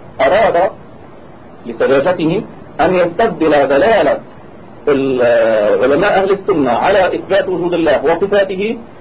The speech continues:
من دلالة الحدوث إلى دلالة إتقان الصنعة فقط. ليش؟ لأنه ماشي على نسق الفلاسفة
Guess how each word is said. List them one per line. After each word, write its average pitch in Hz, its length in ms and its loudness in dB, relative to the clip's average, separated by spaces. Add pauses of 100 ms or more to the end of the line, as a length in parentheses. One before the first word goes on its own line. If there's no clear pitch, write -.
(160)
من 214 280 0
دلالة 196 400 2
الحدوث 208 440 -2 (760)
إلى 151 180 2
دلالة 147 400 2 (100)
إتقان 131 300 -2
الصنعة 120 380 -4
فقط. 110 260 -4
ليش؟ 165 240 -2
لأنه 127 240 0
ماشي 135 240 -2
على 113 180 2
نسق 120 300 0 (380)
الفلاسفة 110 640 -2